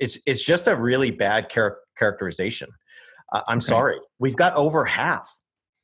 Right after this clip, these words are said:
Speaker 1: uh, white mainliners voting for Trump. I mean, we need to get rid of the,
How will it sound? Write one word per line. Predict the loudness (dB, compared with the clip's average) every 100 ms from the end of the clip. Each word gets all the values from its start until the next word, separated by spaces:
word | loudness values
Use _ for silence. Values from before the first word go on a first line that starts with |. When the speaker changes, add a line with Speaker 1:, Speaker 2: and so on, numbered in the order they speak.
| _ _ -2
Speaker 1:
uh, | -2 -2
white | 0 2 2 0
mainliners | 0 2 2 0 -4 -8 -8 -14 _
voting | -2 0 2 0
for | -2
Trump. | 0 0 -2 -2
I | 0
mean, | 0 2
we | 2
need | 2 2
to | 0
get | 2 2
rid | 2 2 4
of | 4 2 0
the, | -6 -4 -2 -4